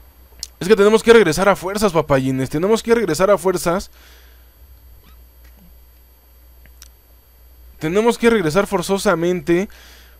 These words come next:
Porque ya no traigo espacio. Entonces ya no traigo espacio. Y obviamente todo lo que estamos aquí recolectando, pues obviamente no va a servir de nada. Entonces necesito llegar a la superficie.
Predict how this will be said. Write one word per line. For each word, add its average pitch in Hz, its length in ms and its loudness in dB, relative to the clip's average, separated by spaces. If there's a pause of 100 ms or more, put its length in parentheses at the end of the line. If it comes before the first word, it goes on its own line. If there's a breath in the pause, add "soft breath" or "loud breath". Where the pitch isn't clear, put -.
(160)
Porque 165 280 0
ya 196 120 4
no 220 120 6
traigo 220 300 6
espacio. 185 560 0
Entonces 185 420 -2
ya 208 120 2
no 214 80 2
traigo 208 220 4
espacio. 196 340 0
Y 190 60 0
obviamente 190 340 0
todo 202 160 2
lo 160 100 0
que 127 80 -8
estamos 165 400 -4
aquí 151 540 -4 (480 soft breath)
recolectando, 156 840 2
pues 151 300 -6
obviamente 160 500 0
no 151 120 2
va 156 100 2
a - 20 0
servir 151 380 0
de 143 160 -2
nada. 151 320 -2
Entonces 160 380 -6
necesito 143 500 -6
llegar 131 340 -6
a 151 80 0
la 127 140 -4
superficie. 139 1120 -8